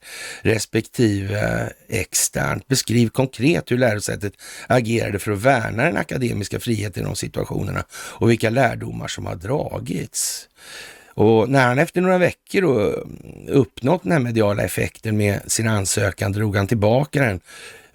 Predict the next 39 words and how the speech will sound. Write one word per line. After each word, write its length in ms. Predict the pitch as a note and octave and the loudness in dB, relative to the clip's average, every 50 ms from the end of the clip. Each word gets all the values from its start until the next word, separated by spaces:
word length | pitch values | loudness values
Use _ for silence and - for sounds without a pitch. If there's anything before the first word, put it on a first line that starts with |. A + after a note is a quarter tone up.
| - - _ _ - | -20 -20 _ _ 2
Men, 400 | B2 B2+ B2+ A#2+ A#2 A#2 A#2 A#2 | 4 6 6 6 4 4 2 2
eh, 300 | A#2 A2+ A2+ A#2+ - - | 2 2 2 0 0 2
erbjöd 480 | C3 C3 A2+ G#2 G#2+ A2 A2+ A2+ A2 | 4 4 4 2 2 0 0 0 0
sig 140 | - - B2 | 0 0 0
då 140 | A2+ G#2 G2 | 0 0 0
i 160 | A2 G#2+ G#2+ | -2 -2 -2
gengäld 500 | A2+ C3 A#2+ G#2 G2 G2 A2 B2+ C3 B2+ | 0 0 0 0 0 0 0 0 2 2
att 140 | A#2 - - | 2 4 4
utan 360 | A#2+ G2+ F2 - - E3+ F3 | 2 2 2 2 0 0 2
krav 260 | - C#3 B2+ A2 G2+ | 2 2 2 2 0
på 100 | F#2+ B2 | 2 2
ersättning 560 | B2 A2 F#2+ - - G#2 G2 - - G#2+ G2+ | 2 2 2 2 0 -2 -4 -4 -4 -4 -2
komma 280 | - - C3 G#2+ G2 G2+ | 0 0 0 0 0 -2
som 140 | - - G#2+ | -2 -4 -2
gästforskare 840 | A2+ A#2+ G#2+ - - - - A#2+ D3+ D#3 - - D#3 F#3 F3+ A2+ - - - - - - - - | -2 0 -2 -2 -4 -2 0 0 0 0 0 0 2 2 2 2 0 -4 -12 -20 -20 -20 -6 -2
till 100 | - D3+ | 2 4
lärosätet 880 | D3+ D3+ C3 A2 G2+ G2+ - - A2+ A2 G#2 - _ G#2+ G#2+ G2 - - | 6 6 6 6 4 0 -2 -2 -4 -4 -4 -6 _ -4 -6 -6 -6 -10
för 320 | - - - B2 A2+ G2+ G2 | -12 -4 2 4 4 4 4
att 100 | G2 - | 2 2
föreläsa 640 | - C#3 C#3 A2+ G2 F#2 F#2+ A2+ C#3+ E3+ - - | 4 4 6 6 6 4 4 4 4 2 2 -2
om 80 | F#3 F#3 | -4 -4
akademisk 640 | F3+ - - D#3+ C3+ G2 - F2+ F#2 - - - - | -4 -4 -4 -4 -4 -4 -4 -6 -6 -6 -8 -8 -6
frihet. 440 | - G#2 A2 F2 D#2 - - - - - _ - - - - - - - | -2 -2 -2 -2 -4 -6 -8 -10 -10 -12 _ -18 -16 -14 -14 -14 -2 2
Efter 640 | - A#2 C3 - - - C#3 C#3+ B2+ F2+ - - - | 4 4 4 2 0 2 4 4 4 4 0 -2 -8
sju 280 | - - C3 C3 C#3 D3 | 0 4 6 6 6 6
månader 420 | E3 F#3+ F3+ D#3 B2 A#2+ A#2 B2+ | 6 6 4 4 4 4 4 2
fick 340 | C3+ - - C3+ D3 - - | 0 0 0 -2 -2 0 -2
jag 40 | F3 | -2
en 60 | E3 | -2
sån 260 | - - A#2+ A#2 B2 | 0 2 2 4 4
inbjudan 640 | B2+ A#2 G#2 G2+ G2 G2 G2+ G2 G2 G2+ F#2+ G2 F#2 - - - - - - | 6 4 4 4 2 2 0 0 0 0 -2 -2 -4 -6 -12 -16 -16 -16 -4
av 300 | - A#2 G#2 G2 G2+ G#2 | 2 4 4 4 4 2
statsvetarkollegorna 1080 | - - - A2+ A#2 - - G#2+ G2+ - - - - G2+ G2+ G2+ G2 G2+ - A2 G#2+ G#2 | -2 -2 -2 -2 -2 0 -2 -2 -2 -2 -4 -4 -4 -2 0 0 -2 -2 -2 -2 -2 -2
och 240 | G#2 G2+ G2 - - | -4 -4 -6 -4 -2
vi, 40 | A2 | 0
de 340 | A2 G#2 - - G#2+ A2 A2+ | 0 0 2 2 4 4 4
avtalade 480 | A2 F#2+ F#2+ - A2+ A2 G2+ G#2 G2+ | 4 2 0 0 -2 -2 -2 -2 0
en 80 | G2+ G2+ | 0 2
månad 420 | A2+ A#2 G2+ F#2 F#2+ F#2 F#2 F2 | 4 4 4 4 2 2 0 -2